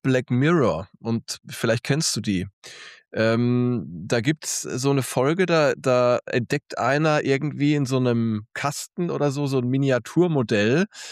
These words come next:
äh, wo, wo irgendwelche kleinen, ähm, äh, Menschen oder, oder weiß gar nicht, irgendwelche kleinen Kreaturen rumrennen und dann,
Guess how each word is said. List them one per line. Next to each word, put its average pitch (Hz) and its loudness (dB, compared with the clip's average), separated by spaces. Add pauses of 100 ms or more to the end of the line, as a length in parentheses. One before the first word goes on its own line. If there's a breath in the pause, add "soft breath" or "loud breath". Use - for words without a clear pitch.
(260 loud breath)
äh, 123 2
wo, 123 0
wo 127 0
irgendwelche 156 2
kleinen, 147 0 (380 soft breath)
ähm, 120 0 (260)
äh, 113 2
Menschen 160 0
oder, 127 2
oder 113 2 (140)
weiß 139 0
gar 113 0
nicht, 107 -2
irgendwelche 143 2
kleinen 131 0
Kreaturen 160 0
rumrennen 180 0 (500 loud breath)
und 147 0
dann, 135 0